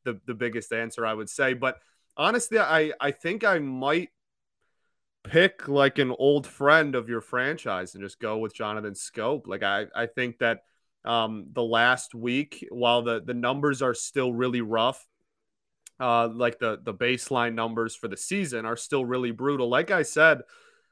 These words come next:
um, they, they showed a, a, a graphic on our broadcast last night where he,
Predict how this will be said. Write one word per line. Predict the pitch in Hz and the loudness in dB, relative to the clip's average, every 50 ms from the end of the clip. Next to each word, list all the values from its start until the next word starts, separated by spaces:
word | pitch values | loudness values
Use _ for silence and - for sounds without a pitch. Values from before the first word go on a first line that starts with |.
| _ _ - | _ _ -6
um, | 127 131 127 123 123 120 117 113 - _ 127 | -4 -2 0 0 -2 -4 -6 -10 -14 _ -6
they, | 123 131 131 135 135 135 135 131 127 123 - _ _ _ _ _ _ _ _ _ - | -2 0 2 2 2 0 0 -2 -4 -6 -8 _ _ _ _ _ _ _ _ _ -6
they | 127 139 139 127 | -4 -2 -2 -2
showed | - - - 156 147 151 156 147 143 | -4 0 4 6 6 6 6 6 4
a, | 135 | 4
a, | 123 117 117 110 95 80 113 113 - - | 4 4 2 0 -2 -2 -4 -4 -4 -6
a | - 107 | -8 -8
graphic | - 117 120 120 127 131 - - 127 110 | -2 2 4 4 4 4 2 -2 -6 -6
on | 110 110 | -6 -6
our | 110 107 | -6 -8
broadcast | 101 101 113 110 113 110 - - 127 113 107 104 - 110 | -6 -6 -4 -4 -4 -6 -8 -8 -6 -6 -6 -8 -8 -6
last | 110 107 110 113 - - - | -6 -4 -4 -4 -6 -10 -10
night | 120 123 127 127 113 | -6 -4 -4 -4 -4
where | 117 120 113 107 | -4 -4 -4 -4
he, | - 135 131 135 127 123 | -4 -4 -4 -4 -4 -6